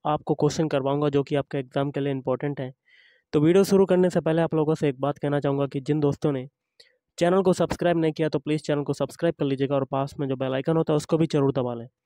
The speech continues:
चलिए शुरू करते हैं। प्रश्न संख्या चौंसठ से सड़सठ के लिए निर्देश है, दिए गए विकल्पों में से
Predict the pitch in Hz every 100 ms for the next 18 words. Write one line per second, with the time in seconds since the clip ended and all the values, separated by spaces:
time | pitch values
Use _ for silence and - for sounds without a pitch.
0 | _ _ - 156 185 - 165 143 131 -
1 | 127 127 _ _ _ _ - - - -
2 | - - - - - - 196 226 220 202
3 | 196 190 180 151 160 180 - 165 160 147
4 | 175 165 165 156 160 143 139 156 147 131
5 | - _ _ _ _ _ _ _ - 156
6 | 175 208 202 185 151 156 156 180 170 143
7 | - 151